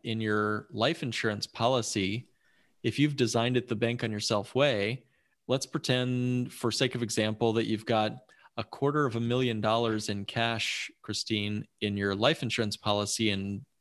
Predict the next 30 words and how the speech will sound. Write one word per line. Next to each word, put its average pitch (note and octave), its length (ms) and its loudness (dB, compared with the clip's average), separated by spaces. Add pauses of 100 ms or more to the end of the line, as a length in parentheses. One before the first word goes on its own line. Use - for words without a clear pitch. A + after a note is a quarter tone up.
a G#2 80 -2
couple A2+ 340 -2
of A#2+ 140 0
years A2 480 0
within B2 300 2
that B2 220 2
ten-year A#2+ 300 0
window A2 280 2
before A2 300 0
you B2 120 0
retire. A#2 480 0 (720)
You've A2+ 100 -6
got A#2 140 4
all C#3+ 140 6
that D#3+ 160 2
money D#3 260 0
in G#2 120 -2
there. G2+ 260 -4 (1000)
And A#2+ 80 -2
again, A#2+ 300 2 (120)
guys, B2 400 2
add A#2 180 4
a A#2+ 40 2
zero, A#2+ 300 2
take A#2+ 260 -4
away B2 180 4
a A2+ 60 0
zero A2 380 0 (240)
if A2+ 160 -6
that A2+ 260 0